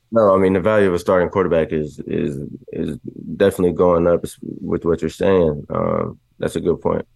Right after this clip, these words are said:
you know, and, and I watched the games and I, I got to see that. You're right. Um, it just goes back to what I'm saying. There's a way to do it. And, and, um, you know, this, you know,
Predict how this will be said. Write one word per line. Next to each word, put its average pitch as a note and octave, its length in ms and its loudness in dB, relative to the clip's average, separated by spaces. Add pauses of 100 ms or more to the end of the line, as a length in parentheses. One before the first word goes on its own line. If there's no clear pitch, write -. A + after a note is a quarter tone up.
you E2+ 120 -2
know, D#2+ 200 2
and, E2 160 2
and D#2 220 -2
I D#2+ 60 0
watched D#2+ 240 0
the D#2+ 60 -10
games E2 280 0
and E2 80 -2
I, D#2+ 300 -2
I - 20 -2
got E2 160 -2
to - 80 -20
see F#2 180 -4
that. D#2+ 180 0
You're E2+ 120 -2
right. F2 240 2 (260)
Um, G1+ 460 -4 (320)
it - 60 -8
just G2+ 140 -2
goes G2 160 4
back F2+ 180 2
to F2+ 120 -2
what E2 180 -2
I'm E2+ 120 0
saying. F2+ 240 2
There's F2 160 0
a D#2+ 80 -2
way E2+ 180 2
to E2 100 -4
do F2 260 0
it. F#2 120 2
And, E2 320 -2
and, - 300 -4 (680)
um, - 560 -6 (1120)
you F#2 100 -4
know, E2 180 0
this, F2+ 300 -4 (680)
you A2 140 -2
know, F#2+ 240 -2